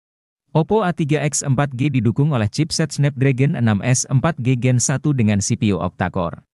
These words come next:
Konfigurasi ini cukup mampu menjalankan aplikasi sehari-hari dengan lancar, bahkan untuk gaming ringan. Dengan pilihan ram empat gigabyte atau enam gigabyte serta memori internal hingga seratus dua puluh delapan gigabyte.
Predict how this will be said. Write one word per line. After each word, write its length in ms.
Konfigurasi 560
ini 160
cukup 320
mampu 240
menjalankan 640
aplikasi 480
sehari-hari 560
dengan 240
lancar, 640
bahkan 480
untuk 240
gaming 320
ringan. 400
Dengan 320
pilihan 400
ram 160
empat 320
gigabyte 560
atau 320
enam 160
gigabyte 560
serta 320
memori 400
internal 560
hingga 320
seratus 480
dua 240
puluh 240
delapan 400
gigabyte. 560